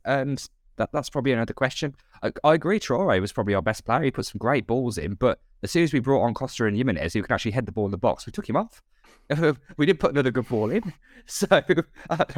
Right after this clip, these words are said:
uh, yeah, there's a, just a few question marks there, but I do think it's just a blip in the road. And I honestly couldn't see us losing before the game, and I couldn't see us losing at half time, but they sucker punched us. The heads dropped, and we're out of ideas, and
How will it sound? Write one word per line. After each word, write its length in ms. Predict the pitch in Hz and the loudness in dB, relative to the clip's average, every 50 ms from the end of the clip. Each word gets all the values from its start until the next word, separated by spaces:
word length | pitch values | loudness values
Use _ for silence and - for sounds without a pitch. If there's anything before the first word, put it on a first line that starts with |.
| 107 101 | -2 0
uh, 100 | - - _ - | 0 0 _ -2
yeah, 180 | 117 113 147 123 | 0 0 2 2
there's 160 | 90 151 - | 0 0 -2
a, 60 | 156 | -4
just 260 | 139 - - 170 - - | -4 -4 -4 -4 -4 -4
a 60 | - | -4
few 160 | - 175 160 | -2 -2 0
question 340 | - 131 123 - - 131 135 | 0 0 0 0 -4 -6 -2
marks 220 | 139 135 110 - | -2 -2 0 0
there, 160 | - 92 95 | 0 0 2
but 80 | 95 107 | 2 2
I 100 | 101 113 | 2 2
do 220 | 107 - 139 135 | 2 2 2 2
think 240 | 139 - 131 107 104 | 2 0 -2 -2 -2
it's 100 | - - | -2 -2
just 220 | - 113 - - - - - - - | -4 -6 -6 -8 -12 -20 -20 -10 -6
a 80 | - 98 | -6 -2
blip 200 | - 113 104 - | -2 -2 -2 -2
in 100 | 113 104 | -2 -2
the 60 | 95 | 0
road. 380 | 85 92 87 85 90 90 90 - - | 0 2 2 2 2 0 -2 -2 -2
And 280 | 92 101 104 101 92 - _ _ _ - | 0 0 0 -2 -4 -8 _ _ _ 0
I 80 | 120 131 | 2 2
honestly 280 | 147 147 - - 123 - - | 2 2 0 -4 -6 -6 -6
couldn't 180 | - 131 113 | -6 -6 -6
see 180 | - - - 120 | -4 -2 0 0
us 140 | 147 - 135 | 0 2 0
losing 240 | 123 123 110 104 92 | 0 0 0 -2 -4
before 260 | 92 - 113 117 117 | -6 -4 -2 -2 -2
the 80 | 110 | 0
game, 200 | 90 87 78 80 | 0 0 0 0
and 80 | 90 104 | 0 0
I 40 | 104 | 0
couldn't 220 | - - 104 92 - | 0 0 -2 -2 -2
see 160 | - 117 98 | -2 -2 -2
us 80 | 90 | -2
losing 260 | - 104 107 104 98 104 | 0 -2 0 0 0 0
at 60 | 82 | 0
half 200 | 95 92 87 - | 0 0 -2 -2
time, 340 | - 120 123 147 170 175 143 | -2 -2 -2 -2 -2 -4 -4
but 160 | 117 110 - - | -2 -2 0 0
they 180 | 120 110 - - _ - - - | 0 0 0 -4 _ -20 -20 -6
sucker 240 | - - 156 - - | -2 -2 -2 -2 -2
punched 320 | - 110 95 80 - - 104 | -4 -4 -4 -4 -2 -2 -2
us. 280 | 123 127 - - - - | -2 -2 -4 -8 -8 -6
The 80 | 107 120 | -2 0
heads 180 | 143 110 - | 0 -2 -2
dropped, 380 | - 107 113 - - _ - 135 | 0 0 0 0 0 _ -6 -4
and 200 | 123 113 104 - _ - - _ _ _ | -4 -4 -4 -6 _ -20 -20 _ _ _
we're 140 | - 117 123 | 0 4 6
out 120 | 123 101 | 6 6
of 80 | 90 123 | 4 4
ideas, 480 | 117 107 92 123 139 160 180 170 135 - | 2 0 2 2 0 0 0 -2 -2 -2
and 120 | 123 110 | -2 -2